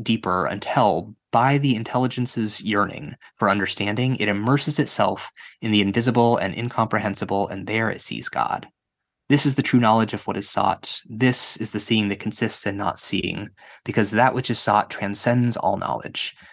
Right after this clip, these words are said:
being separated on all sides by incomparability, by a kind of darkness." And so this is where John says that, uh, uh, you know, the one who penetrates into darkness is also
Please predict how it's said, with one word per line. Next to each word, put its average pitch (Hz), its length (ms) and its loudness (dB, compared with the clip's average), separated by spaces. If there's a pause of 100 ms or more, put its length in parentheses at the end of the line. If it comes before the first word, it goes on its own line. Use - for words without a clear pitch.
(140)
being 110 180 6
separated 117 500 2
on 98 200 0
all 110 160 2
sides 101 500 -2
by 98 220 -2
incomparability, 98 920 -4 (320)
by 101 100 0
a 98 60 2
kind - 340 -6
of - 160 -12
darkness." - 760 -8 (680)
And - 120 -6
so 95 240 -2
this 101 140 -4
is - 120 -6
where 92 100 -2
John 104 420 2
says 101 600 0
that, - 480 -6 (180)
uh, 92 480 -8
uh, 53 320 -2
you - 60 -10
know, 69 100 -8 (160)
the 113 140 0
one 110 180 4
who 104 140 -2
penetrates 110 580 0
into 98 580 -4
darkness - 760 -4 (260)
is 98 120 -2
also 98 500 2